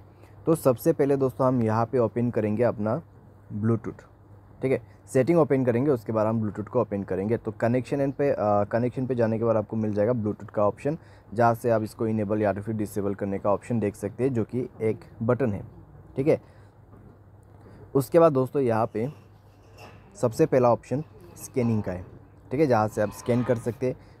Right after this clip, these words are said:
उसके साइड में आपको three dots मिल जाएगा, उसके बाद, अ, उसके बारे में हम बाद में बात करते हैं। पहले यहाँ पर नीचे में देखते हैं पेयर डिवाइस, उसके साथ भी दोस्तों हम क्या क्या कर सकते हैं। पेयर device के साथ, अ, साथ दोस्तों अगर कोई music bar है, कोई speaker है, तो उसके लिए आप calls audio को यहाँ पे enable कर सकते हैं। अगर कोई mobile है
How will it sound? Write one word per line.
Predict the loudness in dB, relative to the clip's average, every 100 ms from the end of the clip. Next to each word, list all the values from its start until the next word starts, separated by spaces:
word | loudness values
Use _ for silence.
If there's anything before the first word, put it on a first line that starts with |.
| -10
उसके | -8 -4
साइड | 2 2 4
में | 0
आपको | 0 -4
three | -4
dots | 0 0 0
मिल | 0 2
जाएगा, | 2 0
उसके | -2 0
बाद, | 2 2
अ, | 0 0 0
उसके | -2 0
बारे | 0
में | 2
हम | 0 2
बाद | 0 0
में | -2 0
बात | 0 -2
करते | -6 -4
हैं। | -6 -6 -20 -6 0
पहले | 2 4
यहाँ | 4 4
पर | 2
नीचे | 0 0 -2
में | 0
देखते | -2 -2 -6
हैं | -2
पेयर | -2 0
डिवाइस, | 0 -2 -4 -10 -10 -6
उसके | -2 2
साथ | 2
भी | 2
दोस्तों | 0 -2 -2
हम | 0
क्या | 0
क्या | 0 -2
कर | -2
सकते | -6 -10 -10
हैं। | -12 -12 -18 -16 -2
पेयर | 2 4
device | 4 2 2
के | 0
साथ, | 0 -2
अ, | -2 0 0 0
साथ | 0 0
दोस्तों | -2 0 0
अगर | 2 0 -4 -6
कोई | 0 2
music | 2 0 0
bar | 2 2
है, | 2 0
कोई | 0 0 0 -2
speaker | -4 -4 0 0
है, | 0
तो | -2
उसके | -2 0
लिए | 2
आप | 4 2 2
calls | 2 2 0
audio | -2 0
को | 2
यहाँ | 2 0
पे | 0
enable | -2 -2 -2
कर | -2 -4
सकते | -4 -2 -4
हैं। | -4 -8 -8 -6 -2
अगर | 4 4
कोई | 4 4
mobile | 4 4 4 4
है | 0